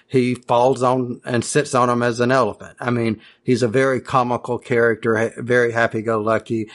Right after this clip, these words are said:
and part of that is what you just said, being able to change so quickly.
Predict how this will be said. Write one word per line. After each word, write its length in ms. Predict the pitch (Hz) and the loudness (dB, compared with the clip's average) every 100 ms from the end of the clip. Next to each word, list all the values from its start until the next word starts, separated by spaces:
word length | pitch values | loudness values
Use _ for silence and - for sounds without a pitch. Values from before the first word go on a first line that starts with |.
| - | -8
and 120 | 120 117 | -4 0
part 240 | 135 131 | 2 2
of 80 | 120 | 2
that 180 | 120 110 | 2 2
is 280 | 123 113 | 0 0
what 180 | 123 107 | -2 -2
you 100 | 117 | -4
just 340 | 104 110 101 - | -2 -2 -2 0
said, 340 | 113 107 101 - _ - | 2 2 -2 -8 _ -4
being 260 | 123 120 113 | 0 0 0
able 320 | 113 107 110 | -2 0 -2
to 140 | 107 | -4
change 540 | - - 117 113 107 - | -6 -2 0 -2 -4 -2
so 180 | 117 | -2
quickly. 560 | 107 - 104 - - - | 0 -2 -4 -6 -18 -20